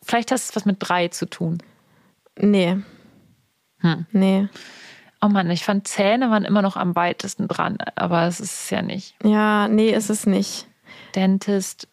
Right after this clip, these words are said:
Speaker 1: denn
Speaker 2: Also es ist mit dem Wort, nee, also über das Wort kommst du nicht drauf. Du kannst halt einfach mal so wild drauf losraten, was es so, was du vielleicht schon mal so gehört hast, was Leute machen.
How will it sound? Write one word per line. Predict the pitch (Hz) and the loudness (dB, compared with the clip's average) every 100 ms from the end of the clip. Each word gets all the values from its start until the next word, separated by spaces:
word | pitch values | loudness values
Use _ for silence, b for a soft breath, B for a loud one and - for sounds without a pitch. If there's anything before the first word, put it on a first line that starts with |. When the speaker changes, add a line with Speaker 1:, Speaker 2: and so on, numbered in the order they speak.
| - | -4
Speaker 1:
denn | 190 185 175 175 - - | 0 4 4 2 0 2
Speaker 2:
Also | 214 | 2
es | 220 - | 2 2
ist | 233 | 0
mit | 247 | 2
dem | 240 214 | 2 4
Wort, | 220 240 233 | 2 2 2
nee, | 226 | 2
also | 202 220 - | 2 0 0
über | 233 247 | 2 2
das | 240 | 2
Wort | 269 285 | -2 0
kommst | 269 254 208 | -2 -2 2
du | |
nicht | 214 226 - | 4 2 0
drauf. | 185 208 | -2 -2
Du | - | -2
kannst | 226 247 | 0 2
halt | 254 | 2
einfach | 233 233 | 2 4
mal | 226 | 4
so | 226 214 | 2 2
wild | 240 - | 2 0
drauf | 214 214 | -2 0
losraten, | 220 233 220 208 220 214 | 0 0 0 0 2 2
was | 214 214 | 2 -2
es | 220 - | -6 -2
so, | 214 208 208 220 B B B B | 2 4 2 0 B B B B
was | 220 220 | -2 -2
du | 214 | 0
vielleicht | 226 - | 0 0
schon | 226 | 0
mal | 214 | 2
so | 208 | 2
gehört | 208 196 214 247 - | 4 4 2 0 0
hast, | 254 233 | -2 0
was | 220 | 0
Leute | 208 214 208 | 0 0 2
machen. | 202 208 247 - 254 262 | 2 2 0 0 0 0